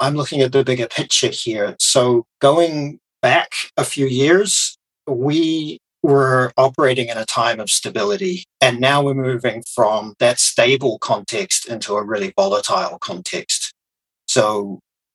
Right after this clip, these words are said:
technology has sped up the pace of change,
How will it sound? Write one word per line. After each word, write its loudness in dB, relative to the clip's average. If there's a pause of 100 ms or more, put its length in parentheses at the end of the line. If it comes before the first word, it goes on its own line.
(120)
technology 2
has 0
sped 0
up 4 (120)
the -4
pace -2
of -12
change, 0